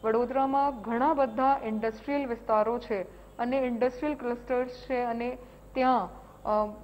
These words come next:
laborers માટે, મજદૂરો માટે, અ, ખૂબ જ ઝુંબેશ સ્વરૂપે વેક્સિનેશનની કામગીરી કરવામાં આવી છે. ત્યાંના જો associations છે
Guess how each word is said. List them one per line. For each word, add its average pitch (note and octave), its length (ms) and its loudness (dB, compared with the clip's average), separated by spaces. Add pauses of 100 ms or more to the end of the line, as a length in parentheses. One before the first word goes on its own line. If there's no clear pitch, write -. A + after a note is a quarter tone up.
(120)
laborers B3 640 2
માટે, G3+ 340 -2
મજદૂરો G#3+ 520 -2
માટે, G3 400 -2 (320)
અ, G#3 260 4 (220)
ખૂબ D4 280 0
જ C4 100 -4
ઝુંબેશ B3 380 -6
સ્વરૂપે B3 600 -2
વેક્સિનેશનની A3+ 1400 -4
કામગીરી A3 440 -2
કરવામાં A3 460 -2
આવી G#3 180 -2
છે. A3 200 -6
ત્યાંના A3 360 -2
જો A3+ 200 -2
associations A#3 720 -2
છે G3+ 280 -2